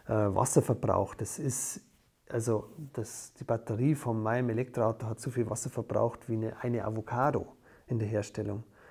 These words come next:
Also da auch wieder, wenn wir Wasser sparen möchten, dann sollte ich vielleicht weniger Fleisch essen und weniger Avocados als Beispiel.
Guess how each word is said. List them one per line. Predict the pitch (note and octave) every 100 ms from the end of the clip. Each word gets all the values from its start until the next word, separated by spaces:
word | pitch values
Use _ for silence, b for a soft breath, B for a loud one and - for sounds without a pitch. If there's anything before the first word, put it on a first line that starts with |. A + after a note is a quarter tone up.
| b b
Also | G#2+ G#2+
da | A2 A#2+
auch | C3 D3+
wieder, | C3 A2
wenn | A2
wir | A2
Wasser | A2 A#2
sparen | C3 - A2+ C#3+ D3
möchten, | A#2 A#2 C3+
dann | A2 G#2
sollte | A2 A2
ich |
vielleicht | - G#2+ -
weniger | A2 A2
Fleisch | - A#2+ D3+ D3
essen | A2 - A2+
und | G#2+
weniger | A2 A#2
Avocados | A2 A2 A2+ B2 A2+ - -
als | G#2
Beispiel. | - - - -